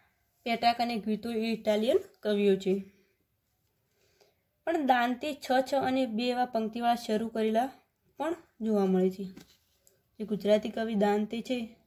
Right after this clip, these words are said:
સોરી, ગુજરાતી યુ-, યુરોપી કવિ દાંતે પણ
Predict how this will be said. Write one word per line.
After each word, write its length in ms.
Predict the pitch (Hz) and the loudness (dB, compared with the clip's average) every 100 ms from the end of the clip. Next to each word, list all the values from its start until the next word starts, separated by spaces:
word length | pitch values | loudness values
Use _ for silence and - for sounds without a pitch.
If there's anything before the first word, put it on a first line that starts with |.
| _ _ _ _ _ - | _ _ _ _ _ -8
સોરી, 280 | 220 247 349 _ _ _ _ _ - | -4 -4 -6 _ _ _ _ _ -4
ગુજરાતી 540 | 202 208 220 226 - _ - | 0 4 4 2 -10 _ -6
યુ-, 560 | 208 202 - 226 226 208 | -4 -4 -6 -14 -8 -4
યુરોપી 400 | 220 240 240 226 | -2 -2 -4 -2
કવિ 220 | 220 208 | 0 2
દાંતે 420 | 196 196 202 247 | 2 2 0 -4
પણ 240 | 254 311 | -4 -2